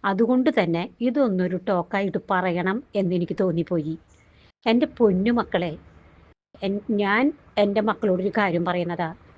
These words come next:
മരിച്ചവർ, അവര് മരിച്ചു എന്നല്ല നമ്മൾ ക്രിസ്ത്യാനി മക്കൾ പറയുന്നത്.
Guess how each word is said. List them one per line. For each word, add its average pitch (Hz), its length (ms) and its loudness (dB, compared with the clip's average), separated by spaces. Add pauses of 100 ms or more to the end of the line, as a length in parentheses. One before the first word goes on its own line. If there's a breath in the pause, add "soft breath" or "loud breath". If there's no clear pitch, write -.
(260 soft breath)
മരിച്ചവർ, 220 840 2 (400)
അവര് 202 280 2
മരിച്ചു 226 640 2
എന്നല്ല 269 440 4
നമ്മൾ 247 260 4
ക്രിസ്ത്യാനി 226 460 2
മക്കൾ 233 260 4
പറയുന്നത്. 190 480 0